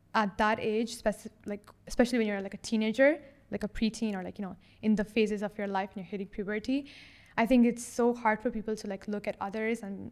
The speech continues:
like, get really insecure, you know, "Oh, am I good enough? Am I fat enough? Am I thin enough? Am I skinny enough?" And, uh,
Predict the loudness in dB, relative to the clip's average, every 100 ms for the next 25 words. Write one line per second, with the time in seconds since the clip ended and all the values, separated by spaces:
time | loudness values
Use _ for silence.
0 | -14 -8 -8 -8 0 2 4 4 2 -4
1 | -2 0 -2 -6 -16 -10 -2 0 0 -4
2 | -6 -8 -8 -6 -6 -6 -10 -2 2 4
3 | 4 2 -4 -10 -2 0 0 -2 -6 -8
4 | -10 -10 -10 -14 -10 2 4 4 2 -2
5 | -6 -10 -4 0 2 2 0 -2 -10 -18
6 | -16 -16 -18 -20 -2 4 4 4 2 0
7 | 0 0 2 4 2